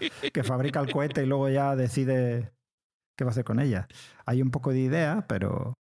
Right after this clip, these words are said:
Speaker 2: pero, bueno, por lo general suele haber un proyecto así muy rimbombante detrás, o algo así benéfico. De momento no,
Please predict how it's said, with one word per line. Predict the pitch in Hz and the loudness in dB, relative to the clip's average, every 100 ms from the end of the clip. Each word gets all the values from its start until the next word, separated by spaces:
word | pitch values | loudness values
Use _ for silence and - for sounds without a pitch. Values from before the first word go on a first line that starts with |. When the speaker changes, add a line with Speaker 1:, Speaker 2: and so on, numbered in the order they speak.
| _ _ | _ _
Speaker 2:
pero, | - 104 101 95 90 90 110 - | -4 -2 0 0 -2 -6 -10 -10
bueno, | - 98 - _ | -8 -6 -8 _
por | 107 | -2
lo | 107 | -2
general | 123 113 113 135 127 | 0 0 0 -2 0
suele | 135 | 0
haber | 131 127 | 2 2
un | 120 | 2
proyecto | 120 123 123 107 | 2 0 0 -2
así | 120 110 | 0 2
muy | 113 113 | 4 4
rimbombante | 117 120 104 101 123 139 101 | 2 2 2 2 2 0 0
detrás, | 95 95 - 113 | -2 -2 -4 -4
o | 110 95 87 71 71 | -4 -4 -8 -10 -10
algo | 220 90 101 | -10 -8 -8
así | 101 - 107 101 104 101 98 110 92 - _ | -6 -2 -2 0 -2 -4 -6 -6 -10 -12 _
benéfico. | - 110 101 131 - 101 101 | -8 -4 0 0 0 -4 -4
De | 101 | -4
momento | 113 120 151 | -2 -2 -2
no, | 170 | -4